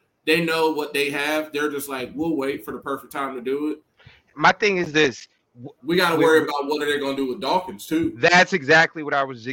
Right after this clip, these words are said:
Speaker 2: that you, you read my mind. I said, "That's the biggest thing." I don't think, I think they're, they haven't pulled the trigger yet because they haven't figured out what to do with Dawkins.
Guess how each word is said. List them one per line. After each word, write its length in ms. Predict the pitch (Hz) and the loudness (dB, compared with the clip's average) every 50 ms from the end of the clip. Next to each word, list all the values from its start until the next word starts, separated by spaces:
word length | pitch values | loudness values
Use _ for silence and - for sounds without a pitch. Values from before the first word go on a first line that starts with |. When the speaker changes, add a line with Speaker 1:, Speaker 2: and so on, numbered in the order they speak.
| 113 104 _ _ | -12 _ _ _
Speaker 2:
that 200 | - 135 127 143 | -4 -4 -4 -4
you, 200 | 123 131 135 123 120 | -6 -12 -14 -16 -16
you 100 | 117 127 | -18 -18
read 280 | 123 113 123 143 151 151 | -10 -4 0 0 0 2
my 180 | 151 143 139 135 | 0 0 -2 -2
mind. 360 | 131 131 127 120 107 101 - 98 | -2 -2 -4 -4 -4 -6 -6 -6
I 100 | 120 127 | -6 -6
said, 360 | - - - 135 123 117 107 98 | -6 -8 -8 -6 -6 -6 -8 _
"That's 280 | _ 123 135 175 196 - | _ -2 0 0 -2 -4
the 80 | - 214 | -12 -12
biggest 360 | 156 170 160 151 151 135 _ | -8 -8 -8 -8 -10 -14 _
thing." 200 | - 139 120 101 - _ _ _ _ _ _ | -10 -10 -10 -10 -12 _ _ _ _ _ _
I 80 | 123 143 | -6 -4
don't 220 | 180 208 208 - | -4 -6 -8 -8
think, 220 | _ 208 190 190 - - | _ -10 -10 -10 -10 -10
I 80 | 147 151 | -10 -10
think 220 | - 214 220 220 | -8 -12 -12 -10
they're, 200 | - 220 208 190 - _ _ | -10 -12 -12 -12 -16 _ _
they 140 | 156 156 147 | -6 -6 -2
haven't 340 | 156 160 156 156 139 127 _ | -2 -4 -4 -4 -10 -16 _
pulled 240 | _ 156 151 147 131 | _ -14 -14 -14 -14
the 80 | 117 | -18
trigger 360 | - - - 131 139 139 143 | -20 -18 -14 -12 -12 -12 -12
yet 340 | 147 139 139 147 151 135 - | -14 -12 -10 -10 -10 -10 -12
because 260 | - 123 - 127 117 | -18 -18 -16 -16 -12
they 100 | 113 110 | -10 -8
haven't 320 | 104 113 120 120 120 113 - | -6 -6 -6 -6 -8 -12 -16
figured 240 | - 120 110 120 113 | -18 -14 -12 -10 -10
out 140 | 110 104 | -10 -12
what 180 | 92 101 110 - | -14 -16 -18 -20
to 40 | - | -20
do 180 | 92 87 107 104 | -20 -18 -18 -16
with 160 | 98 92 - | -16 -18 -16
Dawkins. 680 | - 95 92 85 - _ 69 62 _ _ _ - _ | -14 -14 -14 -14 -16 _ _ _ _ _ _ -20 _